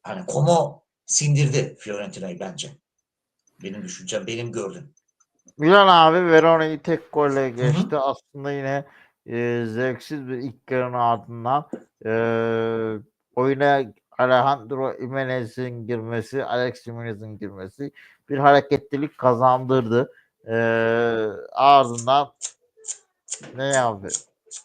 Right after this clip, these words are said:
Speaker 2: Kazandırmadı mı?
Speaker 1: Abi sen nasıl bir husumet var senin Leao ile aranda ya?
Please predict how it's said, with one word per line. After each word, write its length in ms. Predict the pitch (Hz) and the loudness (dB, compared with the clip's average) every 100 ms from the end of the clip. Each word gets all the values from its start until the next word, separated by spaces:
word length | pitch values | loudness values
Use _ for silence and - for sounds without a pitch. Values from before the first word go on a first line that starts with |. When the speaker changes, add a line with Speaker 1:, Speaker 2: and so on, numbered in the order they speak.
| _ _ | _ _
Speaker 2:
Kazandırmadı 680 | 107 117 147 180 196 156 123 | -4 2 2 2 2 2 0
mı? 160 | 110 92 _ _ _ _ _ _ _ - | -4 -8 _ _ _ _ _ _ _ -6
Speaker 1:
Abi 340 | 107 113 127 | -2 -2 -4
sen 400 | 139 131 123 95 - | -4 -2 -2 -4 -10
nasıl 320 | 120 - 190 | -6 -4 -4
bir 60 | 208 | -6
husumet 540 | 180 180 185 175 147 | -6 -4 0 0 2
var 120 | 147 | 0
senin 360 | 143 139 135 120 | 2 -2 -4 0
Leao 300 | 120 120 117 | 4 4 4
ile 100 | 110 | 2
aranda 400 | 101 98 92 90 | 0 0 -4 -8
ya? 300 | 73 71 | -10 -12